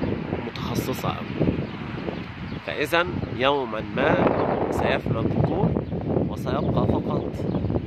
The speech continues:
الاناث. آم، بس ما، ما تقلقش،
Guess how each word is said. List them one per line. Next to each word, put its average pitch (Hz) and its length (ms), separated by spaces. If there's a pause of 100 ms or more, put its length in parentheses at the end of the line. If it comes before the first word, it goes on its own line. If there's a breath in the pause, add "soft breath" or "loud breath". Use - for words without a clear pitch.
(100)
الاناث. 107 720 (2000)
آم، 107 580 (600)
بس 127 180
ما، 113 260
ما 110 100
تقلقش، - 580